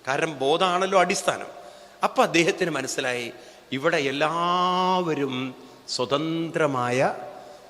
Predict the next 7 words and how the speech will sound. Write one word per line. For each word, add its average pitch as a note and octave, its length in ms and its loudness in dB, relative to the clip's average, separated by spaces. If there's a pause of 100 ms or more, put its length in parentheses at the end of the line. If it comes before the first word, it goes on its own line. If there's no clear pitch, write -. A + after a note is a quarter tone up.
(300)
പൂർണ്ണമായൊരു C3 880 4
ബോധസത്തയാണ്. A#2 960 -6 (360)
ആ F3 140 6 (140)
ബോധസത്തയിൽ E3 920 2
നിന്നാണ് C3 440 2 (480)
ഓരോരുത്തരുടെ D3 760 4
മനസ്സും B2+ 340 2